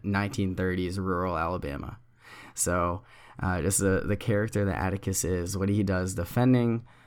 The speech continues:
uh, this man, as well as just being someone that his kids can look up to and love, uh, being a widower, uh,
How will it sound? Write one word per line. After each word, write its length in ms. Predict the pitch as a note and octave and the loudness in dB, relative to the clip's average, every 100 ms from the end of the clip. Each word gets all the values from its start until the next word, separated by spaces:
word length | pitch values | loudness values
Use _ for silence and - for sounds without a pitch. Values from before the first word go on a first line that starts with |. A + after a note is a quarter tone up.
| - - | -20 -10
uh, 320 | - G2 F#2 F#2 | -2 0 0 -2
this 260 | F#2+ F#2+ | -2 0
man, 440 | G2 G2+ G2+ G2+ F2 | 0 2 2 2 2
as 180 | G2 | 0
well 280 | G2 G2 G2 | 0 2 2
as 140 | F#2 G2 | 0 0
just 300 | F#2+ - - | -2 -4 -2
being 320 | G2+ G2 F#2+ | 0 0 2
someone 380 | - G2 G2 F#2+ | 2 2 0 0
that 140 | F#2 | 0
his 180 | G#2+ F#2 | -2 -2
kids 260 | - G2 | -2 -2
can 180 | - F#2 | -2 -4
look 160 | F#2 F#2+ | -4 0
up 160 | G#2+ - | 0 0
to 240 | A2 G2 | 0 0
and 180 | F#2 F#2+ | 0 0
love, 420 | A2+ A2+ A2 G#2+ | 2 2 0 -4
uh, 180 | F#2 F2+ | -6 -6
being 300 | - G#2+ G#2 | 0 2 2
a 60 | F#2+ | 2
widower, 600 | F#2+ F#2+ F#2+ F#2 F#2 F#2+ - - - - | 2 2 2 2 0 -4 -10 -20 -20 -8
uh, 160 | F#2 | -6